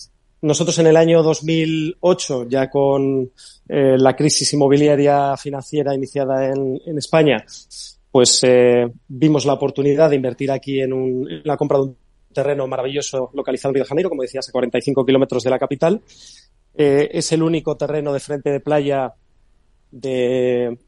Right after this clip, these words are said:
de estas características. Estamos hablando de ochocientas cuarenta hectáreas, ocho kilómetros y medio de frente mar. Luego tiene una laguna interior con doce kilómetros también. Es decir, es un, es una, ¿qué se dice? Una, una pérola, es un, es un,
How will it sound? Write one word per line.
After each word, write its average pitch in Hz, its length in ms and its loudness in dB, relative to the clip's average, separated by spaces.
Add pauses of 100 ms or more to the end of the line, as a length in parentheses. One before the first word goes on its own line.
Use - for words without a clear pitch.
(140)
de 131 260 -6
estas - 280 -4
características. 143 720 -4
Estamos 135 240 -8
hablando 135 200 0
de 135 40 -2
ochocientas 131 420 -4
cuarenta 127 300 0
hectáreas, 160 500 2
ocho 139 160 -6
kilómetros 127 600 -4 (300)
y 156 100 -6
medio 143 220 4
de 135 80 4
frente 139 300 -4
mar. 165 340 0 (360)
Luego 151 180 -4
tiene 156 140 -4
una 151 120 -4
laguna 143 300 -2
interior 143 400 -2
con 139 160 -8
doce 139 240 -6
kilómetros 139 500 -4
también. 131 480 -2
Es 139 80 -6
decir, 131 220 2
es 120 120 0
un, 131 340 6 (360)
es - 220 -6
una, 139 320 0
¿qué - 80 -10
se 139 80 -4
dice? 160 140 -2
Una, 147 160 0 (100)
una 151 240 -2
pérola, 131 360 0
es - 140 -8
un, 139 320 -6
es - 140 -12
un, 131 380 -2